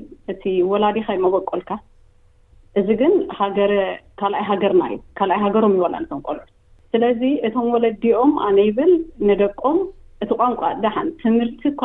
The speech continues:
ዘይኮነ፣ ሃሁ በብ ምፅሓፍ ዘይኮነ፣ ዘረባ እውን ክምህሩ ዝኽእሉ ነበሩ ወለዲ እዮም። ዘረባ። ሕጂ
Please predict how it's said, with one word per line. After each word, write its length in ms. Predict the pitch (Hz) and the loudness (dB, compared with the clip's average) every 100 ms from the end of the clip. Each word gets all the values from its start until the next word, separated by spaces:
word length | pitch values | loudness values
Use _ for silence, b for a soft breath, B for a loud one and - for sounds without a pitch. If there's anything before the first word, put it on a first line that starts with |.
| 208 | 0
ዘይኮነ፣ 420 | 202 190 175 175 240 | -2 -2 -2 0 -2
ሃሁ 280 | - 208 208 233 | -2 -2 0 -4
በብ 240 | 185 202 202 | 0 0 0
ምፅሓፍ 420 | 202 196 - 196 208 | -2 -4 -4 -6 -4
ዘይኮነ፣ 400 | 180 180 214 262 370 - _ _ - 180 | -4 -2 -2 -2 -2 -12 _ _ -20 -4
ዘረባ 380 | 208 240 285 277 | -2 0 0 -2
እውን 220 | 233 233 | -2 -4
ክምህሩ 300 | - 214 208 202 | 0 0 2 0
ዝኽእሉ 280 | 202 170 214 | -2 -2 0
ነበሩ 240 | 214 233 359 | 0 0 0
ወለዲ 280 | 285 175 160 | 0 0 -8
እዮም። 180 | - - - _ - - | -12 -14 -20 _ -20 -4
ዘረባ። 320 | 214 190 - - - _ _ _ - - _ - - - - - - - _ - | -4 -4 -8 -12 -20 _ _ _ -20 -20 _ -20 -20 -20 -20 -20 -20 -20 _ -10
ሕጂ 160 | 208 | -4